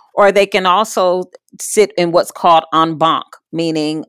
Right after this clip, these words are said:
all of the appeals judges on that entire court can sit and hear it,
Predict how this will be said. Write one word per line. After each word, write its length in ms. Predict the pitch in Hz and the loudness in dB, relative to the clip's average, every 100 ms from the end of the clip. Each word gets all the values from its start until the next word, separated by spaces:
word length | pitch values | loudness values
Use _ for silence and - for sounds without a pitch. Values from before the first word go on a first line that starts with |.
| _ | _
all 500 | - 190 202 196 185 90 | 2 4 6 4 2 0
of 160 | 151 | -4
the 140 | 156 147 | -4 -6
appeals 420 | - 165 151 147 | -4 -6 -6 -6
judges 460 | - 151 143 143 | -4 -4 -4 -10
on 200 | - 156 | -6 -4
that 180 | 156 151 | 0 0
entire 400 | 151 143 147 143 | 0 -4 -2 -2
court 320 | - 151 143 | -4 -8 -8
can 160 | - 139 | -8 -10
sit 260 | - 160 - | -8 -6 -6
and 140 | 151 | -8
hear 300 | 156 170 165 | -8 -4 -2
it, 160 | 147 | -2